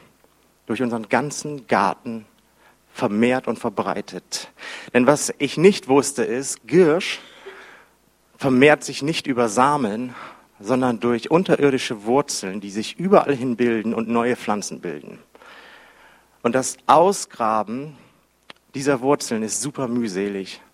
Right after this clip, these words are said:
weil es nicht reicht, einfach nur die Pflanze rauszureißen. Du musst die Wurzeln mitten rausholen, ansonsten ist die Pflanze in kürzester Zeit wieder da. Und ihr könnt euch vorstellen, wenn es einmal durch den ganzen Garten war, und das ist jetzt nicht übertrieben,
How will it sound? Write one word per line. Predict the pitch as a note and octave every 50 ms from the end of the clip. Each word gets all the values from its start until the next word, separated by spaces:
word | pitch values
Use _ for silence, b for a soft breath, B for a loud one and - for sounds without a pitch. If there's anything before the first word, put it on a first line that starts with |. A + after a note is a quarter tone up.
| _ _
weil | - G#2 A2
es | A2 - -
nicht | C3 C3+ D#3+ G3 G3+ - - - -
reicht, | G2 F#2+ E2 D#2 F2 - - -
einfach | - B2 B2+ - C3+ A2
nur | A2 A2 G#2+
die | A2+
Pflanze | A2 - - A#2 A2 G#2+ - A2
rauszureißen. | F#2+ G#2 G2 - - - F2+ D#2+ - - - - - - - _ B B B B B B
Du | B A#2+
musst | A2+ A#2+ D3 E3 D#3 - - -
die | C3 A2+
Wurzeln | A#2+ C#3 D#3 - - - B2 A#2 A#2+
mitten | C#3+ F3 F3+ - C#3 A#2
rausholen, | G#2+ G#2+ A#2 A#2+ A2 - - A#2+ A2 A2+ B2+ C#3+ B B B B B
ansonsten | B A#2+ C3 B2+ A2+ D3+ D#3 E3 D#3+ - - - C#3+ C3
ist | B2 B2 - -
die | A#2
Pflanze | - - C3 C3 B2+ B2 - B2 A2+
in | - - A2+ A2 G#2+
kürzester | - - D3 D3+ D3+ - - B2+ - - - B2 - -
Zeit | - - - A2+ G2 F#2 F#2 E2+ - - - - - _ _ _ _ _ -
wieder | - G2+ G2 F#2 F2+ F#2+
da. | - - G2+ F2 D2 - - - - - _ _ _ B B B B B B B B B B B B B B B B B B B B _ -
Und | - A#2+ B2+
ihr | C#3+
könnt | - D3+ D3+ C#3+
euch | C3 - -
vorstellen, | - - E3 D#3+ C#3+ - - - G2 F#2+ F#2+ G2 F#2+ G2
wenn | G2 A2+ A#2+
es | A#2 -
einmal | - A#2+ C3 C#3 C3+ B2+
durch | B2+ A#2+ -
den | - C3
ganzen | B2+ C3 C#3+ C#3+ - - B2+
Garten | A2+ B2+ B2+ C3+ - - G2+ E2+
war, | F2 F#2 F#2+
und | G2+
das | A2 A#2 B2
ist | C3 -
jetzt | D3 C3+ -
nicht | E3 D#3+ A#2+
übertrieben, | A#2+ A2 A2+ A2+ - - D#3 C#3+ A2+ E2+ E2